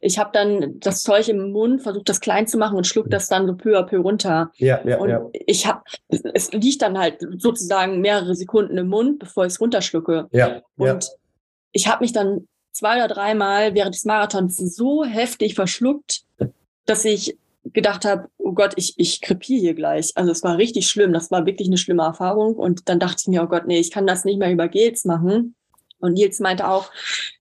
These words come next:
Speaker 1: wir müssen auf jeden Fall an der Flüssigkeit, äh, Zufuhr arbeiten. Und dann hab ich halt versucht, eben, ja, ein Produkt zu finden, ähm, dass ich die, die Kohlenhydrate über die Flüssigkeit aufnehmen kann. Also ich nehm,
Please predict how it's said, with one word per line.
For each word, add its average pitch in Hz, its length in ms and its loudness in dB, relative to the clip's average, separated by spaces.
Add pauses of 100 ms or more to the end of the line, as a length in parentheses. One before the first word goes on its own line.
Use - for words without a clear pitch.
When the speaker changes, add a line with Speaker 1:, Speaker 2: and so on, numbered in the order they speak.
Speaker 1:
wir 190 80 2
müssen 214 240 2
auf 185 140 0
jeden 202 140 0
Fall 185 120 0
an 170 80 2
der 170 100 2
Flüssigkeit, 214 640 0
äh, 190 300 2
Zufuhr 202 380 -2
arbeiten. 190 500 0
Und 185 140 2
dann 185 80 -2
hab 196 120 0
ich 202 140 0
halt 185 260 0 (360)
versucht, 214 680 -2 (800)
eben, 214 300 2 (500)
ja, 196 340 0
ein 190 340 -2
Produkt 240 360 0
zu 226 140 0
finden, 277 640 0 (380)
ähm, 214 600 0
dass 208 160 0
ich 185 120 -2
die, 202 420 2
die 185 100 -12
Kohlenhydrate 202 640 0
über 190 100 4
die 180 80 2
Flüssigkeit 175 520 0
aufnehmen 156 460 0
kann. 160 260 -2
Also 170 140 4
ich 185 120 -4
nehm, 233 340 2